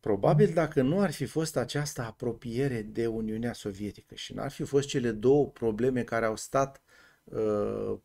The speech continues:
pentru aproape șaisprezece ani până când s-au reluat relațiile diplomatice ca urmare a eforturilor lui Titulescu între România și Uniunea Sovietică, mă refer la problema tezaurului trimis la Moscova și care n-a mai venit și nu o să mai vină niciodată,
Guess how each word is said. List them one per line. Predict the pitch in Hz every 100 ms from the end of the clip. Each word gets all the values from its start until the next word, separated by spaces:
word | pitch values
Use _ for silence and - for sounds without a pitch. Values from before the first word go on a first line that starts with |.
| _ -
pentru | 113 107 113
aproape | 107 131 131 120
șaisprezece | - 135 135 117 113 110 107 120
ani | 117
până | 110 104
când | 113
s-au | 104 107
reluat | 107 104 113 -
relațiile | 104 104 110 - 107
diplomatice | 104 104 101 107 110
ca | - 98 95
urmare | - 104 107 107
a |
eforturilor | - 107 - 107 101
lui | 101
Titulescu | - 107 107 -
între | 110 -
România | 104 107 104
și | -
Uniunea | 107 - 104
Sovietică, | 107 107 - - _ - -
mă | 117
refer | 107 - 120
la | 117
problema | 110 110 117
tezaurului | 110 113 117 117 107 101 101 98 _ _ - - _ _ _ _ -
trimis | 117 120 120
la | 110
Moscova | 110 117 - 104
și | 107 -
care | 107
n-a | 104 110
mai | 110
venit | 101 104 107
și | -
nu | 110
o |
să | 107
mai | 107
vină | 104 110
niciodată, | 101 101 104 104 104 -